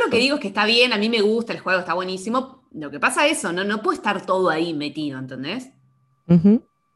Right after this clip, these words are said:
Speaker 1: No, no
Speaker 2: No,
Speaker 1: podemos
Speaker 2: fue
Speaker 1: estar solamente con, con esas reglas, porque me parece que, que no, que ya está, hay algo que, que está,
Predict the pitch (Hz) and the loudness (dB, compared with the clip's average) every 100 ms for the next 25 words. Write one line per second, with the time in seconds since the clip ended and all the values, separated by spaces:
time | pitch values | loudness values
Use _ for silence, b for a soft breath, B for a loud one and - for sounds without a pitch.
0 | _ - 202 254 254 214 320 208 208 - | _ -12 -6 -4 2 2 2 0 -2 -2
1 | 214 214 - 285 302 247 202 208 240 254 | -2 -2 -6 -2 0 2 2 0 -2 -4
2 | 262 254 196 185 185 185 214 214 185 165 | -4 -2 -2 -2 -4 -2 -2 -2 -6 -4
3 | 170 165 151 135 160 165 165 175 233 262 | -4 -2 -4 -8 -6 -4 -2 -2 -2 -2
4 | 262 202 165 b b b b b b _ | -2 -2 -2 b b b b b b _
5 | _ _ _ _ 170 160 180 190 196 190 | _ _ _ _ -6 -4 -4 -2 -2 -2
6 | 175 160 - - 151 - 190 - 220 269 | -4 -6 -10 -16 -18 -14 -14 -6 0 2
7 | 220 165 220 254 277 262 180 - 147 - | 4 2 2 2 2 0 -4 -8 -14 -4
8 | 208 220 214 185 139 - - | 0 4 4 2 0 -4 -14